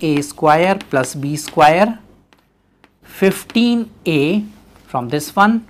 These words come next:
minus two B, same term obtained here, and the last one, that is nine plus four meaning thirteen. So equating the terms, we get here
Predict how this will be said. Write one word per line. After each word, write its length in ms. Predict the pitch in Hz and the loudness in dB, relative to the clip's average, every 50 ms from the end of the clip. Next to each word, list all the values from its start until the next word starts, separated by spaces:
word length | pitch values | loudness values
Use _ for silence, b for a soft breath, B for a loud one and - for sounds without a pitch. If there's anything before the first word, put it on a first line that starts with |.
| - - | -16 -12
minus 680 | 127 120 123 135 151 165 180 190 202 214 208 208 - | -10 -4 0 2 2 2 2 2 2 0 0 0 -4
two 260 | - - - 147 131 123 | -10 -6 -4 -4 -4 -4
B, 300 | 117 135 156 190 220 233 - - - b b b b b b b b b b b b b b b b b b b b b b b b b | -4 -2 -2 0 -2 -2 -4 -14 -20 b b b b b b b b b b b b b b b b b b b b b b b b b
same 440 | - - - 185 180 185 190 185 | -12 -4 0 2 2 2 2 0
term 320 | - - 190 190 190 196 196 | 0 2 2 2 2 0 0
obtained 500 | 156 147 143 - - - 139 131 127 120 | -2 -2 -2 -2 -4 -6 -6 -6 -6 -8
here, 480 | - - - 160 170 180 196 220 208 208 - - - - _ _ _ b b b b b b b b b b | -8 -6 -4 0 2 2 2 2 0 -2 -14 -20 -20 -20 _ _ _ b b b b b b b b b b
and 380 | 143 143 135 131 127 127 - - - _ _ - | -6 -6 -6 -6 -6 -10 -12 -16 -20 _ _ -12
the 120 | 117 123 | -6 0
last 360 | 131 147 175 190 185 - - | 4 6 6 6 4 0 -4
one, 300 | 202 208 208 214 220 220 208 - - | 0 2 4 4 4 0 -4 -6 -4
that 180 | 160 147 139 - | -4 -4 -4 -4
is 180 | 139 135 - | -6 -6 -6
nine 440 | 139 135 147 170 185 208 208 208 208 | -6 -2 0 2 2 4 4 2 2
plus 180 | 175 160 151 - | 0 -2 -2 -4
four 320 | - - 151 143 147 147 | -8 -8 -6 -6 -6 -6
meaning 320 | 143 131 120 120 123 131 - - - - - _ _ _ _ - | -8 -8 -10 -10 -10 -12 -12 -14 -18 -20 -20 _ _ _ _ -10
thirteen. 480 | - - 147 - - 160 139 120 92 - - _ _ b b b b b b | -4 -4 -4 -4 -4 -8 -10 -10 -10 -14 -20 _ _ b b b b b b
So 400 | b - 240 226 214 226 220 B B B B B 226 | b 2 4 4 4 4 0 B B B B B -10
equating 580 | 208 - - - 247 254 254 262 294 294 269 | -10 -8 -4 0 0 2 2 0 -2 0 0
the 80 | 240 214 | 0 0
terms, 420 | - - 180 175 190 220 214 - | 2 4 4 4 4 2 -2 -4
we 180 | 160 180 185 151 | -4 -4 -4 -2
get 340 | - 180 180 175 175 - - | 0 0 0 0 -2 -4 -6
here 500 | - 156 143 139 147 175 214 202 - | -4 -2 0 0 2 0 0 -2 -4